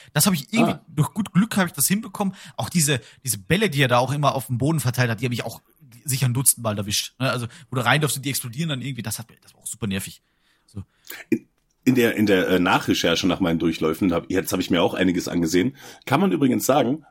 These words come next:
Speaker 2: wenn man ein goldenes Ei hat, es gibt im ganzen Spiel zwei goldene Eier.
Speaker 1: Mhm.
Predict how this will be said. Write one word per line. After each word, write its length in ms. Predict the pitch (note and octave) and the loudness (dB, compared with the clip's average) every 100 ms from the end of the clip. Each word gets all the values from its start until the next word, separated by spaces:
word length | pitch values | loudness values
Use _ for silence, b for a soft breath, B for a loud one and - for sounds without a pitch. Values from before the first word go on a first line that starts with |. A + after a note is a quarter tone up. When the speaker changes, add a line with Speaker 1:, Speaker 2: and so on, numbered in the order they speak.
| - | -2
Speaker 2:
wenn 100 | G2 | 0
man 100 | F#2+ | 2
ein 140 | F#2 | 2
goldenes 380 | G2 C3+ C3+ A#2+ | 4 4 4 2
Ei 180 | - E3 | 4 4
hat, 160 | E2+ | 4
es 140 | D#2+ - | 0 0
gibt 160 | - | 2
im 80 | A2 | 2
ganzen 280 | A2 D#3+ C3+ | 2 2 0
Spiel 360 | - - B2 E2+ | 0 0 0 0
zwei 240 | - G#2 | 2 2
goldene 340 | B2 G#2+ G#2 - | 4 4 4 0
Eier. 200 | G2 - _ - | -2 -6 _ -4
Speaker 1:
Mhm. 240 | A2+ C3 | -2 -2